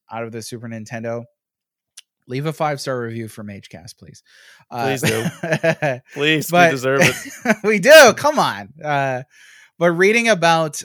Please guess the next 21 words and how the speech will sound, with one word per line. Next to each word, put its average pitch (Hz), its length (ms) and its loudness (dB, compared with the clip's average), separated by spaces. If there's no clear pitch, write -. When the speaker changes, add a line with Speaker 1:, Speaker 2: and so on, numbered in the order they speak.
Speaker 1:
uh, 131 380 -2
gaming 135 400 -4
history 117 640 -10
recently 113 680 -10
with 117 140 -10
a 123 60 -16
couple 127 260 -8
of 117 80 -8
books, 110 420 -12
uh, 110 260 -10
one 123 260 -12
that 127 160 -6
I 120 100 -6
picked 117 320 -12
up, 110 200 -8
another 123 300 -8
that 120 160 -6
was 110 140 -12
gifted 104 340 -14
to 101 100 -18
me, 98 280 -18